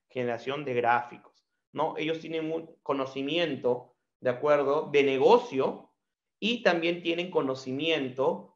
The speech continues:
de base de datos y de, eh, software de visualización, sea Power B I, Tableau, ClickView, eh, QuickSight, Data Studio, que hoy en día ya cambió de nombre, ¿ok?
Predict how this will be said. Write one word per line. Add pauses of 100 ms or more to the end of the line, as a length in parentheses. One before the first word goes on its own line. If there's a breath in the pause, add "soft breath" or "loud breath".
(120)
de
base
de
datos
y
de, (320 loud breath)
eh,
software
de
visualización, (420)
sea
Power
B
I,
Tableau,
ClickView, (360 soft breath)
eh,
QuickSight,
Data
Studio, (240)
que
hoy
en
día
ya
cambió
de
nombre, (760)
¿ok?